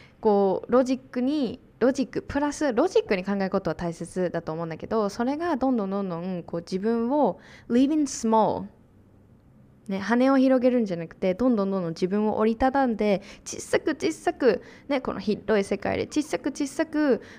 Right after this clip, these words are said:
もう存在してないんじゃないかっていうぐらいの自分を畳み込んでしまう生き方になってしまうっていうところなんでね。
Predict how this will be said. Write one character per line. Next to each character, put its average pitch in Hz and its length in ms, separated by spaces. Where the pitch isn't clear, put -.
も 247 100
う - 20
存 277 260
在 330 180
し 320 80
て 320 60
な 320 120
い 311 80
ん 277 40
じ 220 80
ゃ 196 40
な 190 100
い 175 60
か - 120
っ - 20
て 190 200
い 196 60
う 185 40
ぐ 202 120
ら 208 120
い 202 80
の 262 160
自 208 200
分 233 160
を 240 60
畳 226 380
み - 20
込 220 120
ん 190 60
で 170 80
し - 160
ま 175 160
う 180 40
生 170 60
き - 100
方 - 220
に - 80
な 64 60
っ - 40
て - 100
し - 120
ま - 80
う - 20
っ - 680
て 196 80
い - 20
う 175 40
と 170 120
こ 165 100
ろ - 60
な - 80
ん - 100
で - 100
ね。 277 120